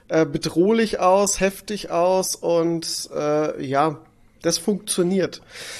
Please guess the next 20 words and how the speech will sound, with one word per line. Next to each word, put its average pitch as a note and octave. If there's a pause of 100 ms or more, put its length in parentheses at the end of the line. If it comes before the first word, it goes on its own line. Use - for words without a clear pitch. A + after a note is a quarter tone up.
(160)
Warum G3
ich C4+
hier A#3
so G#3+
kritisch A3+
bin C3+ (840)
und E3
warum E3+
ich G3
nicht, F#3+
äh, F3+
hier F3
einfach F3
sage, E3
ja, D#3+
es D#3+
ist E3
halt D#3
ein D#3+
Superhelden-Comic, D#3